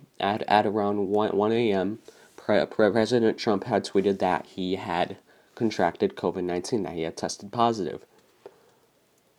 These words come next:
No matter what your political views are,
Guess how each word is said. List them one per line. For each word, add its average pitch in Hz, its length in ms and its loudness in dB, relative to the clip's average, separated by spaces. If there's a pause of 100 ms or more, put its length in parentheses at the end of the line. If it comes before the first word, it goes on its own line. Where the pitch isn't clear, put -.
(640)
No 117 140 2
matter 123 300 2
what 123 260 0
your 160 140 2
political 151 480 2
views 135 360 2
are, 107 320 6